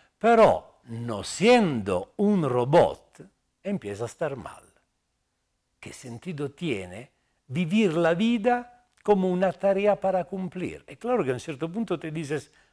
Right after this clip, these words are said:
"¿Ma para qué vivo? ¿Qué sentido tiene todo esto?". La vida tiene sentido en el momento en el cual tú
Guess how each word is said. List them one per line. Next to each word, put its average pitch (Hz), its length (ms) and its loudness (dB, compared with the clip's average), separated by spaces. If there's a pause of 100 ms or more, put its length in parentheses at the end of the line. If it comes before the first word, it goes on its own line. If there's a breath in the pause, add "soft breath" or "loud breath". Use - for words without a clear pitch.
"¿Ma - 80 -20
para 185 300 -14
qué 247 200 -12
vivo? 123 460 -14 (200)
¿Qué 226 140 -8
sentido 226 480 -10
tiene 156 300 -8
todo 92 320 -10
esto?". - 400 -20 (1120 loud breath)
La 214 140 8
vida 302 320 6
tiene 190 240 0
sentido 170 540 0
en 123 60 -2
el 131 140 -8
momento 165 400 -4
en 131 100 -4
el 127 80 -8
cual 180 400 2
tú 202 360 -2